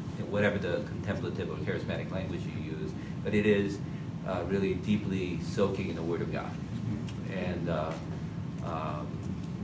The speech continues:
with, with all of his theological debates. And so I think,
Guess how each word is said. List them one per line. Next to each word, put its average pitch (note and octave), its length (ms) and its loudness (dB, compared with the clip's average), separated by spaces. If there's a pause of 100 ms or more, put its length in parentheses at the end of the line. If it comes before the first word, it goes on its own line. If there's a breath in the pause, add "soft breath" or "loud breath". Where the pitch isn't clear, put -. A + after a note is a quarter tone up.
with, F#2+ 200 2
with F#2+ 240 0
all G2 300 6
of F2+ 160 2
his E2 420 2 (220)
theological F2 1000 2
debates. - 600 -2 (500)
And F2+ 400 0
so F2+ 400 0 (140)
I A#2+ 120 6
think, D#3+ 360 2